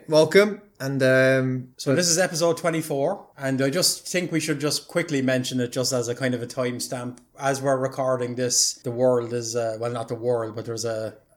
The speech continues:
Speaker 2: a conflict starting. As, as, as we
Speaker 1: Started.
Speaker 2: It started, yeah. They're a week in now, Russia and the Ukraine thing.
Speaker 1: Mm.
Speaker 2: Um, just to say, like, it's terrible. We, we hope it fucking ends very quickly and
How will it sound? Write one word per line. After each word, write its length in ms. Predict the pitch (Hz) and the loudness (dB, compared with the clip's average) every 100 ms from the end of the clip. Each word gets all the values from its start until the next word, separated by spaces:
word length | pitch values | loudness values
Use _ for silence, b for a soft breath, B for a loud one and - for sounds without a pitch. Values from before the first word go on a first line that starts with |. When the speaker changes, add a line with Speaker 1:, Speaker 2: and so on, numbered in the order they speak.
| _ - | _ -18
Speaker 2:
a 80 | |
conflict 560 | 120 135 127 127 113 107 | -6 -2 0 -2 -10 -8
starting. 760 | - - 113 110 - 113 113 - - | -8 -6 -8 -8 -8 -10 -12 -16 0
As, 180 | 143 135 | 2 2
as, 380 | 147 139 135 - | 0 0 0 0
as 200 | 147 143 | 0 4
we 80 | 160 | 6
Speaker 1:
Started. 600 | 117 107 117 131 - - - | 6 4 2 2 0 -10 -8
Speaker 2:
It 40 | |
started, 520 | 127 - 120 110 139 123 | -2 0 0 0 -2 0
yeah. 220 | 139 139 | 0 2
They're 180 | 127 127 | 2 2
a 120 | 123 135 | 2 -2
week 160 | 131 | -2
in 220 | 127 123 | -4 -2
now, 160 | 123 123 | -2 -2
Russia 340 | 120 117 - 117 | -2 -4 -4 -6
and 120 | 107 | -6
the 80 | 107 | -6
Ukraine 520 | 117 113 123 113 110 | -6 -6 -8 -6 -8
thing. 320 | 123 117 117 - | -8 -8 -10 -12
Speaker 1:
Mm. 240 | 87 87 85 B B - | -10 -10 -12 B B -4
Speaker 2:
Um, 560 | 127 123 123 127 107 113 - - | 0 2 4 2 0 -10 -20 0
just 260 | 185 160 | 2 4
to 60 | 151 | 4
say, 280 | - 175 151 | 4 4 4
like, 260 | 139 131 139 | 4 0 -2
it's 200 | 147 - | -4 0
terrible. 640 | 156 147 135 135 131 - _ | 2 2 2 0 -2 -8 _
We, 300 | 131 131 127 123 | -6 -4 -4 -4
we 200 | 123 123 | -2 2
hope 320 | 127 123 113 | 4 2 0
it 100 | 107 | -6
fucking 300 | 113 110 107 | -6 -4 -6
ends 600 | 110 104 101 - - - | -6 -6 -6 -4 -6 -10
very 340 | 113 123 113 104 | -4 -2 -2 -6
quickly 640 | - 123 120 110 104 92 - | -6 -6 -6 -8 -8 -10 -12
and 400 | 104 104 101 | -10 -10 -12